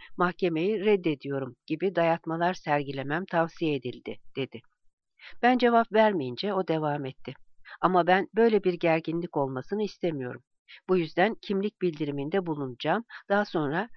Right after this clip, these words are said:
sizce de uygunsa söz isteyip genel bir konuşma yapacağım." dedi. Ben araya girdim. "Sizce uygunsa lafı doğru değil.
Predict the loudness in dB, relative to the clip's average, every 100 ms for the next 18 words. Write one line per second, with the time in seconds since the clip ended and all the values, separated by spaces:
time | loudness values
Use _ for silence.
0 | -20 -6 -4 -2 -2 -2 -2 -2 -4 -2
1 | -2 -2 -4 0 2 2 -4 -6 -6 -2
2 | 0 2 2 0 -2 -2 -4 -2 -2 -2
3 | -4 -4 -2 -2 -8 -10 -8 -12 _ _
4 | _ _ _ -20 -2 4 4 6 4 2
5 | -2 -6 -8 -14 _ _ -16 -6 -4 0
6 | 2 2 0 -2 0 0 0 0 2 2
7 | 2 0 -4 -6